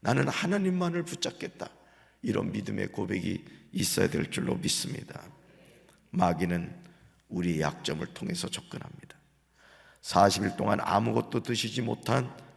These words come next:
예수님에게 이 돌들에게 명하여 빵이 되게 하라는 요구가 얼마나 정당하게 느껴집니까? 그러나 예수님은 극한 상황에서도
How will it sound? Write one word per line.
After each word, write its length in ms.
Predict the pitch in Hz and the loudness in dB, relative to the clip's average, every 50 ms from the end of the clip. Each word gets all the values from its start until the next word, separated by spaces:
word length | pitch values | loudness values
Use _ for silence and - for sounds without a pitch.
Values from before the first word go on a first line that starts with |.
| - - - - | -20 -20 -14 -8
예수님에게 920 | - 85 87 92 90 - - - 85 80 80 85 - - - - - - - - - - - _ - | -2 0 0 2 2 0 0 0 0 0 -2 -2 -4 -6 -8 -8 -10 -14 -20 -20 -20 -20 -20 _ -6
이 280 | - 87 92 90 87 | -2 0 2 0 0
돌들에게 580 | - - 90 92 90 - 92 - 180 165 - 92 | 0 0 0 0 0 -2 -2 -4 -2 -2 -2 -2
명하여 540 | 90 92 92 90 90 92 95 92 - - - - - - - - _ _ - | -2 -2 -2 0 0 0 0 0 -2 -6 -10 -16 -20 -20 -20 -20 _ _ -6
빵이 380 | - - - 147 156 156 156 | -2 0 2 2 2 0 0
되게 240 | 143 135 131 - - | 2 0 2 2 2
하라는 420 | 131 127 135 139 123 131 131 120 | 2 2 2 2 2 2 0 0
요구가 520 | 113 95 90 170 185 - 98 90 92 - - - - - - _ _ - | 0 -2 -2 -4 -6 -6 -6 -8 -8 -10 -14 -20 -20 -20 -20 _ _ -4
얼마나 460 | - 101 101 98 95 95 92 87 87 | -2 0 0 0 0 0 -2 -2 -4
정당하게 880 | 90 - - - 95 90 87 87 87 82 80 78 73 - 82 73 71 - - - - - | -6 -6 -6 -4 -4 -4 -2 -2 -2 -2 -2 -4 -4 -4 -6 -6 -6 -10 -16 -20 -16 -10
느껴집니까? 680 | - - - - - - - - - - - - - - - - _ _ _ _ _ _ _ _ _ _ _ _ _ _ _ _ - - | -8 -8 -6 -6 -6 -6 -6 -8 -10 -10 -12 -14 -18 -20 -20 -20 _ _ _ _ _ _ _ _ _ _ _ _ _ _ _ _ -10 -4
그러나 360 | - 98 95 95 90 92 90 | -2 0 2 4 4 4 4
예수님은 540 | 85 87 92 92 - - 92 92 92 87 87 | 4 4 4 4 2 2 2 0 0 -2 -4
극한 400 | - - - - - 101 87 87 | -8 -12 -8 -4 -2 -2 0 0
상황에서도 920 | 87 - 90 92 92 87 87 90 87 - - - - - - - - - | -2 -2 0 0 0 0 -2 -2 -2 -4 -4 -4 -4 -6 -6 -6 -10 -18